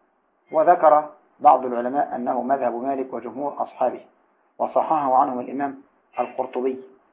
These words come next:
وثبت أن الإمام القرطبي، أن الإمام مالك رجع عنه إلى قول المدونة، لأن هذا القول كان في الموطأ والإمام مالك رجع عنه إلى المدونة. وروي أنه قيل له: "يا إمام، ألا تمحو الأول؟"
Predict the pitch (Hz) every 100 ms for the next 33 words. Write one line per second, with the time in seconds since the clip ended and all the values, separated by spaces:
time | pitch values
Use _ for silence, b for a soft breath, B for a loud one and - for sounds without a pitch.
0 | _ _ - 123 196 190 - - 160 147
1 | 151 175 143 - - 151 143 151 151 147
2 | 147 143 147 139 127 160 165 147 147 156
3 | 147 151 - 131 123 151 147 127 127 117
4 | 113 120 127 127 156 151 - 175 175 -
5 | _ _ _ _ _ _ - 156 147 131
6 | 151 - 170 151 151 156 160 147 151 156
7 | 123 120 139 143 135 - 143 127 117 113
8 | 107 - _ _ _ _ _ _ _ _
9 | _ _ - 123 170 175 151 156 143 131
10 | - - 160 139 139 131 147 139 135 147
11 | - 147 131 151 139 135 180 190 190